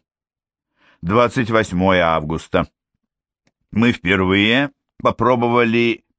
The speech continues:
пеммикан, который доктор достал из своего угла и нарезал кусками хайрамовым ножом. Мне понравилось. Классная вещь.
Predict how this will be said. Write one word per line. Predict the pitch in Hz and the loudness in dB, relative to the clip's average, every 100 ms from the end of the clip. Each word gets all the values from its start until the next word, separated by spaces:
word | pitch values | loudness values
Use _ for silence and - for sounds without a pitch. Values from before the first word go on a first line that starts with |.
| _ | _
пеммикан, | 120 113 113 117 - 113 90 76 - _ _ _ _ | 0 2 0 -2 0 0 0 -4 -10 _ _ _ _
который | 110 117 113 107 | -4 0 0 0
доктор | 98 110 - | 0 -2 -2
достал | 92 104 104 107 101 | -2 -2 -2 0 0
из | 98 | -2
своего | - 92 95 95 92 | -4 -2 -2 0 -2
угла | 85 82 87 113 123 _ _ _ _ | -2 -2 0 0 -2 _ _ _ _
и | 113 | 0
нарезал | 117 107 117 113 110 | 0 0 0 0 -2
кусками | - 95 - 107 107 104 104 - | -2 -6 -4 -2 0 0 -2 -2
хайрамовым | 90 90 98 95 92 92 90 | -2 0 0 0 0 -2 -2
ножом. | 87 78 82 95 107 _ _ _ _ _ _ - | -2 -2 -4 -4 -6 _ _ _ _ _ _ -6
Мне | 131 135 | -2 0
понравилось. | 120 175 170 92 90 101 113 - _ _ _ _ _ - | 0 -2 0 0 0 -4 -6 -16 _ _ _ _ _ -4
Классная | 123 117 107 117 123 131 | 0 2 0 0 0 0
вещь. | 104 82 - - | -2 -4 -8 -16